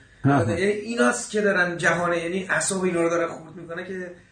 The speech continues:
Speaker 2: این شخصیت دنیرو هم یه خورده تغییر کرده. تو فیلم‌های قبلی آدم مسلط بود، یعنی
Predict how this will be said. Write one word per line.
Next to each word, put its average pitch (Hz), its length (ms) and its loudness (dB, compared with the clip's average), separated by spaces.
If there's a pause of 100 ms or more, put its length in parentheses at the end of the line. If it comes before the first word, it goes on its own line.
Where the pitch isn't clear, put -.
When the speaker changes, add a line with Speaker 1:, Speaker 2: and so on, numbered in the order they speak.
(440)
Speaker 2:
این 254 120 0
شخصیت 220 640 -2
دنیرو 190 340 0
هم 214 160 -2
یه 214 120 -4
خورده 208 340 -8
تغییر 170 500 -12
کرده. 135 500 -14
تو 202 100 -16
فیلم‌های 185 360 -10
قبلی 185 420 -10 (600)
آدم 208 680 0 (720)
مسلط 170 880 -4
بود، 120 300 -12
یعنی 160 300 -8